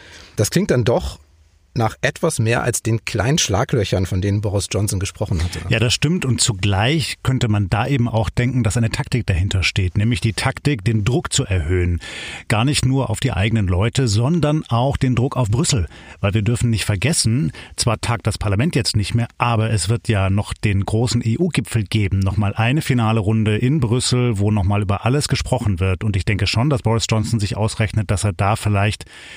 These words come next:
Speaker 2: bei dem größten strittigen Punkt, dem Backstop in Irland, doch noch was zugestanden bekommt. Und eine mögliche Lösung, die sich jetzt anbahnt, könnte tatsächlich so aussehen, dass es nur Kontrollen im Hinterland gibt, elektronische Kontrollen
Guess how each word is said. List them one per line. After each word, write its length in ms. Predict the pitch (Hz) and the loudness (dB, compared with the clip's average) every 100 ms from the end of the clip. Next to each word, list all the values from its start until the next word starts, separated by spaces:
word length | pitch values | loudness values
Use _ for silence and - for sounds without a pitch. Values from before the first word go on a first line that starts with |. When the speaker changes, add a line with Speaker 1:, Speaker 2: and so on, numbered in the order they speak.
| - | -8
Speaker 2:
bei 100 | - | -2
dem 220 | 104 104 101 | 0 0 0
größten 500 | 107 131 170 - 160 | 2 2 2 2 2
strittigen 500 | - 143 123 120 120 | 0 0 2 2 2
Punkt, 460 | 127 107 85 - | 2 0 -2 -2
dem 180 | 95 90 | 0 2
Backstop 600 | 120 123 - - 92 - | 0 0 -2 0 0 0
in 220 | 110 101 | 0 0
Irland, 540 | 104 127 113 92 87 - - | 2 2 2 2 0 -4 -4
doch 200 | - 123 | -2 0
noch 200 | - 95 | 0 0
was 280 | 98 87 - - | -2 -4 -6 -6
zugestanden 560 | 104 92 - 90 98 | -2 0 0 -2 -2
bekommt. 480 | 92 90 - 110 139 - - - - - - - - | -2 -2 0 0 0 -6 -18 -16 -16 -18 -18 -20 -12
Und 340 | - 107 104 98 | -2 2 2 0
eine 160 | - 110 | 0 2
mögliche 600 | 110 117 165 - 147 131 | 2 2 2 0 0 0
Lösung, 640 | 117 123 165 131 113 95 | 2 2 2 0 0 0
die 80 | 90 | 0
sich 160 | 104 98 | 0 0
jetzt 160 | - | -2
anbahnt, 720 | - 127 123 107 104 107 101 - | -2 0 0 0 0 0 0 -2
könnte 240 | 120 113 | -2 0
tatsächlich 400 | 107 - 117 120 | -2 0 0 0
so 160 | 107 113 | 0 0
aussehen, 540 | 117 117 104 104 135 - _ _ | 0 0 0 0 0 -4 _ _
dass 200 | 117 107 | -2 -2
es 320 | - 113 - | 0 0 0
nur 180 | 110 143 | 0 0
Kontrollen 520 | - 139 - 120 123 | 0 -2 -2 0 0
im 80 | 117 | 2
Hinterland 500 | 104 143 135 131 123 | 2 0 0 0 0
gibt, 400 | 101 175 - - _ _ - | 0 -2 -4 -14 _ _ -4
elektronische 600 | 110 - - 127 135 131 | -2 -2 0 0 0 -2
Kontrollen 800 | - 131 - 123 123 135 143 | 0 -2 0 0 2 0 0